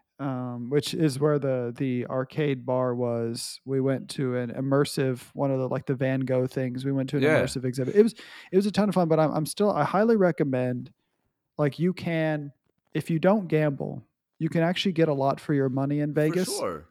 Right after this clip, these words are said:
Speaker 1: You just gotta budget for the food. <laughs> It's
Speaker 2: Oh,
Speaker 1: just,
Speaker 2: yeah. So
Speaker 1: it'll wreck you.
Speaker 2: so Ross, look, we'll lead into that next week. We'll, uh, we'll add it into our, our discussions about retirement and life and how to spend your money in the days in which you have nothing else but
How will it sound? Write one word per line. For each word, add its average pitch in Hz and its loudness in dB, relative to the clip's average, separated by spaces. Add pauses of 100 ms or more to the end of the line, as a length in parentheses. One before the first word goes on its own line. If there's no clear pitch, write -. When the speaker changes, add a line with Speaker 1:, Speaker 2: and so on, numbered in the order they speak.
Speaker 1:
You 160 4
just 180 4
gotta 190 8
budget 160 4
for - -2
the 135 -2
food. - -4 (200)
<laughs> - -10
It's - -8
Speaker 2:
Oh, 151 10
Speaker 1:
just, - 10
Speaker 2:
yeah. 175 8 (280)
So - 2
Speaker 1:
it'll 151 8
wreck 143 4
you. 113 -4 (200)
Speaker 2:
so - -8
Ross, 170 0
look, 131 -6
we'll 143 -4
lead 151 -4
into 143 -4
that 120 -2
next 131 -8
week. 71 -18
We'll, 87 -8
uh, 87 -4
we'll 92 -10
add 127 0
it 117 -6
into 107 -8
our, 85 -8
our 85 -8
discussions 82 -12
about 69 -14 (460)
retirement 82 -6
and 82 -14
life 78 -10
and 71 -18 (420)
how 101 0
to 98 -2
spend 117 0
your 117 2
money 110 6
in 92 0
the 90 -2
days 95 2
in 92 -6
which 92 -4
you 90 -4 (420)
have 92 -4
nothing 95 0
else 85 -6
but 80 -6